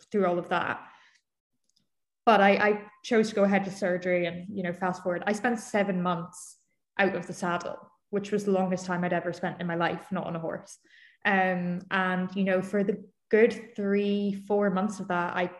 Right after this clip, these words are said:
had to learn to walk again and I couldn't dress myself. I had to move back home with my parents. And, you know, there was so much of that mentally that tried me in so many ways.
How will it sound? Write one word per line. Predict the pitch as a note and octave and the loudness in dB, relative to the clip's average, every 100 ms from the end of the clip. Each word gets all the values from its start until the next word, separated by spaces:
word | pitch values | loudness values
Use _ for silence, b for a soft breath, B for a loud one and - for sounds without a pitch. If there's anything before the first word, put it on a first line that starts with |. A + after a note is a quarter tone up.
| - _ F#3+ | -20 _ -6
had | G3+ | -4
to | G3+ F#3+ F#3 | -2 -2 -2
learn | F#3 F3+ F3 | -2 0 0
to | F#3 | 2
walk | C4+ C#4+ | 2 2
again | D4 C4+ C4 B3+ | 0 2 2 0
and | F3 | -2
I | E3+ | -6
couldn't | F3 E3 E3 b b b - | -8 -10 -12 b b b 2
dress | G#3+ G#3+ | 4 4
myself. | G#3+ G3+ G#3 G3 | 2 2 4 4
I | F#3+ | 2
had | F3+ | 0
to | |
move | F#3 E3+ | -2 -2
back | E3 D#3+ | -4 -6
home | - F3 | -4 -4
with | E3 | -6
my | D#3 | -10
parents. | - A#3 A3 G#3+ G3+ - | -4 2 4 2 0 -4
And, | F#3 F3+ B B B | -6 -6 B B B
you | - | -2
know, | G#3+ | 4
there | G#3 | 4
was | G#3+ - | 4 -2
so | - - A#3+ B3 C4 | -10 0 6 8 6
much | A3+ A3 - | 4 0 -2
of | G3+ | -4
that | F#3 F3+ F3+ F3+ | -2 -2 -2 0
mentally | F3+ F#3 F#3 F3 E3+ | 2 0 -2 -2 -2
that | E3+ E3 - _ _ _ _ _ _ _ | -2 -4 -6 _ _ _ _ _ _ _
tried | - G#3 F#3 F#3+ F#3 | -6 0 4 4 4
me | F3 | 0
in | E3+ | -4
so | F3 - - G3+ | -8 -4 2 4
many | F#3+ F#3 | 4 2
ways. | F3 E3+ - - - | 0 0 -4 -10 -16